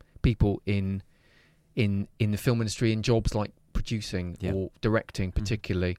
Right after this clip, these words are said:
Speaker 1: Um, it's still a, it's still a surprise. I mean, I'm still surprised for people when I go on a film set. I've worked with a lot of the same people, so they know who I am. But
Speaker 2: Mm.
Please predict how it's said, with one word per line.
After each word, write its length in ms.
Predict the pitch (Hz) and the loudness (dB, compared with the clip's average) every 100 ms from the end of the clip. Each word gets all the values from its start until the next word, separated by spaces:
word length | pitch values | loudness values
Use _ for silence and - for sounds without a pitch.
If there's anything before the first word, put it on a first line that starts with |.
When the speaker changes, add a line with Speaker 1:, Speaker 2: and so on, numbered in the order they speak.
| _ _ _ _ _ - | _ _ _ _ _ 0
Speaker 1:
Um, 340 | 101 95 98 - - | 2 2 -2 -10 -4
it's 120 | 131 | -2
still 260 | - 175 143 | 2 4 6
a, 140 | 117 - | 6 4
it's 180 | 131 - | 0 0
still 380 | - 131 123 120 - | 2 4 4 0 -4
a 40 | 110 | -6
surprise. 840 | - - 123 113 101 98 - - - _ - | 2 4 4 2 0 -2 -6 -12 -16 _ -8
I 40 | 127 | -2
mean, 140 | 131 | 2
I'm 120 | 147 | 2
still 220 | 156 147 123 | 0 -2 -2
surprised 380 | 127 131 117 | 0 0 0
for 40 | - | 0
people 200 | 120 104 | 0 0
when 80 | 110 | -2
I 60 | 110 | -2
go 120 | 113 | -2
on 60 | 104 | -2
a 40 | |
film 220 | - 110 | -4 -6
set. 260 | - 92 - _ _ | -4 -8 -8 _ _
I've 160 | 110 - | -6 2
worked 180 | 131 123 | 2 2
with 100 | 110 | 0
a 40 | |
lot 100 | 110 | -2
of 60 | 92 | -2
the 60 | |
same 240 | - 113 104 | -2 -2 -2
people, 240 | 87 98 | -6 -4
so 120 | - | -2
they 120 | 104 | 0
know 160 | 101 98 | 0 0
who 160 | 95 95 | -2 -2
I 120 | 101 | -2
am. 200 | 98 87 | -2 0
But 180 | 101 | 0
Speaker 2:
Mm. 40 | 90 | 0